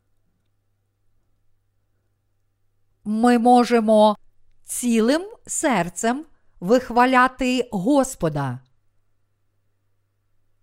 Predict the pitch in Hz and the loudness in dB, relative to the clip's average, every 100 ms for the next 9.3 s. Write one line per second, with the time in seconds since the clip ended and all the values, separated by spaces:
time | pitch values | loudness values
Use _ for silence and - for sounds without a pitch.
0 | _ _ _ _ _ _ _ _ _ _ | _ _ _ _ _ _ _ _ _ _
1 | _ - 175 180 240 233 247 247 262 269 | _ -16 -4 2 2 4 4 4 0 -2
2 | 277 - 208 226 240 240 - 202 180 220 | -4 -6 -8 -2 0 -2 -4 -8 -4 0
3 | 208 214 226 320 - 208 226 320 - 208 | 0 2 -2 -4 -6 -12 -6 -6 -4 -8
4 | 151 151 226 - _ _ _ _ _ - | -4 -4 -6 -12 _ _ _ _ _ 0
5 | 220 214 226 247 311 - 247 226 - 233 | 0 0 -6 -4 -6 -6 -6 -6 -6 -6
6 | 214 208 294 254 185 160 165 254 - _ | -4 -2 -4 -4 -4 -2 -4 -8 -10 _
7 | _ - - 247 233 254 247 269 233 247 | _ -20 -6 -4 0 -2 0 -2 0 -2
8 | 240 - 202 226 220 180 208 214 - 320 | -4 -10 -8 -6 -6 -4 -2 -2 -2 0
9 | 269 180 | 0 -2